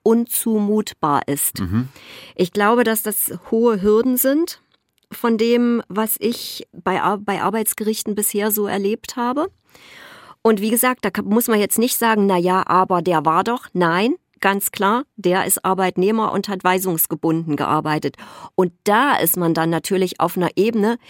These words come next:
Speaker 1: die beim Arbeitsgericht wahrscheinlich gar keine Rolle spielen wird, nämlich, wenn da was gewesen ist,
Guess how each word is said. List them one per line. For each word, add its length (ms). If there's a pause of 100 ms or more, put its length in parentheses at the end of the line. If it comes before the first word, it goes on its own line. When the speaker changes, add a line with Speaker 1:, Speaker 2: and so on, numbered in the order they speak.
(220)
Speaker 1:
die 80
beim 240
Arbeitsgericht 960 (920)
wahrscheinlich 500
gar 160
keine 240
Rolle 280
spielen 440
wird, 220
nämlich, 500 (400)
wenn 180
da 160
was 220
gewesen 460
ist, 240